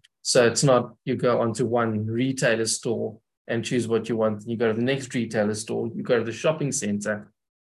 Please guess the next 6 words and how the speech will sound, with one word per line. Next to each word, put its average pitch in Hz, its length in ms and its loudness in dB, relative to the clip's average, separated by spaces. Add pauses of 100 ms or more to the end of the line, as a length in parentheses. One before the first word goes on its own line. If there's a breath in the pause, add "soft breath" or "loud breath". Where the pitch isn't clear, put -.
(140)
and, 104 400 -2
uh, 101 240 0 (520)
then 113 280 -4
make 110 240 -2
your 107 80 -4
purchases. - 800 -4